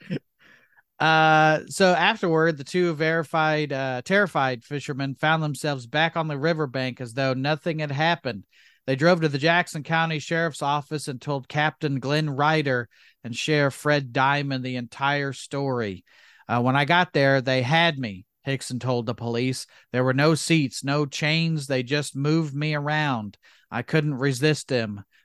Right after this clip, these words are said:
I just floated, felt no sensation, no pain. They had the softest lips." No, that they didn't <laughs> say that. But he didn't say that. But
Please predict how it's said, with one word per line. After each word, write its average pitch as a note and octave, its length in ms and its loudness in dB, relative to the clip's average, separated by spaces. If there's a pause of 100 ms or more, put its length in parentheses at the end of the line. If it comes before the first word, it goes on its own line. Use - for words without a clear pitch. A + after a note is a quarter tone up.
(120)
I B2+ 100 -2
just C#3+ 240 -2
floated, C#3 600 2
felt C#3+ 360 0
no D#3 360 2
sensation, D3 880 -4
no D3 240 0
pain. C#3 640 -2 (380)
They C#3+ 80 0
had D3 160 2
the C#3 100 -4
softest D#3+ 640 0
lips." C#3+ 440 -4
No, C#3 220 -4
that B2+ 200 -6
they D3+ 140 6
didn't D3 140 6
<laughs> B2 260 -4
say G3 80 6
that. D3+ 300 4
But D#3+ 180 -2 (320)
he E3+ 100 0
didn't D3+ 180 4
say C#3 200 0
that. C3+ 240 -4
But - 1120 -2